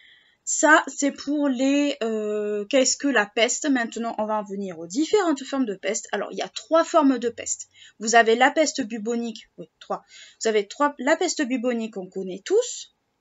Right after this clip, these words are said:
parce que bon, on a vu plus ou moins des représentations de pestiférés.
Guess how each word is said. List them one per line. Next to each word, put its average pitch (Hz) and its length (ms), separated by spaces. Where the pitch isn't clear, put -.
parce - 200
que 196 80
bon, 190 240
on 190 40
a 170 120
vu 202 380
plus 196 180
ou 196 60
moins 208 160
des 185 100
représentations 202 680
de 185 100
pestiférés. 190 600